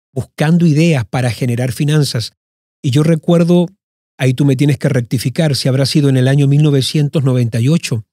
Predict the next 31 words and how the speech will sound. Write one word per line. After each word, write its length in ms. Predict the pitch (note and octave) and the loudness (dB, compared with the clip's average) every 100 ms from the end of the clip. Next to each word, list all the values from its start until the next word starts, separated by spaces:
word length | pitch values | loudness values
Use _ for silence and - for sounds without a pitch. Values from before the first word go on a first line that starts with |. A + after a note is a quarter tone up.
| _ _ _ _ _ _ _ - | _ _ _ _ _ _ _ -20
Estábamos 500 | - C3+ D3 D3+ C3 | -6 -2 0 0 0
recién 320 | B2+ - C#3+ | -2 -2 -2
casados 500 | D3+ - D#3 C#3+ D3 | -4 -4 -2 0 0
nosotros, 720 | D3 - C#3+ C#3+ D#3+ - - _ _ _ _ _ _ | -2 -2 -4 -2 -4 -6 -14 _ _ _ _ _ _
eh, 300 | C3+ B2+ C3+ | 0 0 0
en 160 | D3 C3+ | 0 0
la 100 | C3+ | 0
comuna 480 | B2+ D3+ D#3+ G3+ E3 | 0 2 4 4 4
que 140 | D#3 | 0
vivíamos 500 | C3+ C3 D#3 D3+ - | 0 2 2 0 0
en 120 | C#3 | -2
esos 220 | D3+ E3+ | 0 0
días, 520 | C3+ C#3+ B2+ C3+ - - _ _ _ | 0 0 0 -2 -6 -14 _ _ _
para 200 | - C#3 | -4 -2
jóvenes 500 | C3 - E3 F3 E3+ | -2 0 2 4 4
entre 280 | D#3 C#3+ D3 | 2 0 0
veinte 500 | C#3 D#3+ F3 E3 G3 | 2 2 2 0 -2
y 120 | - C#3+ | -2 0
veintiséis 720 | C#3 B2+ C3+ - D#3+ F3+ - | 0 0 -4 -2 -2 -2 -2
años, 520 | D#3+ B2+ B2 C#3 - _ _ _ _ _ | -2 0 -2 -4 -8 _ _ _ _ _
se 160 | - D3+ | -2 0
iba 160 | E3 | 2
a 20 | G#3 | 0
escoger 460 | - E3 - F#3 | -2 -4 0 2
un, 360 | F3+ D#3 D3 - _ _ | 4 2 -2 -8 _ _
a 80 | D3 | 2
un 260 | F#3 G3 | 4 4
cierto 420 | - G#3 G#3 G3+ | 2 0 0 0
grupo 360 | D#3+ E3 G3 F3 | 2 2 2 0
de 100 | D#3 | -2
jóvenes 680 | - F3 C#3 A#2+ B2 B2 - | 0 -2 0 0 -2 -4 -12